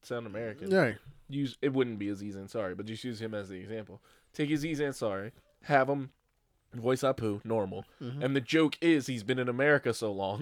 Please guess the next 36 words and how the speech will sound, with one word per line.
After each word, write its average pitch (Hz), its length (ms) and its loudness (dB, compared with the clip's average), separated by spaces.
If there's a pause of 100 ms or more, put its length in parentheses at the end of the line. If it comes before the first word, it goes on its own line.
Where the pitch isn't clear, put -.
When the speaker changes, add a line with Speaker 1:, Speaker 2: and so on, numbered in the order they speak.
Speaker 2:
Yeah, 135 280 4
he 139 160 2
j-, 127 220 -4
his, 147 180 8
his 156 240 2
voice 180 320 6
changed. 95 500 0 (420)
Speaker 1:
<laughs> 160 140 4 (300)
Speaker 2:
Or, 196 240 8
or 208 160 8
do, 220 500 2 (420)
or 214 60 4
do 240 300 4
like 226 160 6
they 226 80 0
do 220 160 2
with 208 180 4
other 196 240 4
characters 156 580 2
on 127 120 -2
the 120 80 -4
show. 120 300 -2 (100)
Just 151 160 -4
retire 196 320 0
the 151 100 -4
character. 156 480 -4 (1300)
Speaker 1:
They've 131 120 -8
only 151 180 -6
retired 117 480 -6
two 156 120 -12
characters. - 540 -10
Speaker 2:
They 131 80 -2
retired, 147 580 4
uh, 135 600 2 (220)
Speaker 1:
Ned's - 220 0
wife. 104 240 -2